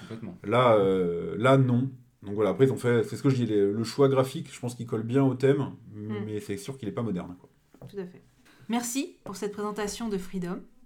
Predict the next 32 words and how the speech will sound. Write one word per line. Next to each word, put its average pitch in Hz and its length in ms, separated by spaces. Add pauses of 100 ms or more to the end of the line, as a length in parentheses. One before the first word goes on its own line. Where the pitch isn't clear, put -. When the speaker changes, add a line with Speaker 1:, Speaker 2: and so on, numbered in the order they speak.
(800)
Speaker 3:
Je 196 120
vais 214 60
reprendre 269 260
la 262 80
parole 233 340 (260)
et 190 100
je 180 80
vais 208 80
vous 214 100
parler 185 540
de 165 60
Roméo 190 440
et 190 60
Juliette. 185 360
Vous 160 60
voyez 180 240
les 214 80
petits - 220
cœurs 202 260
là 185 160
qui 180 220
s'envolent 185 480
et - 80
tout. - 100 (800)
Alors, 196 200
les 277 200
auteurs, 185 540 (360)
Julien 262 380
Protière 220 540 (260)
et 190 80
Jean-Philippe 233 380
Sahu. 190 340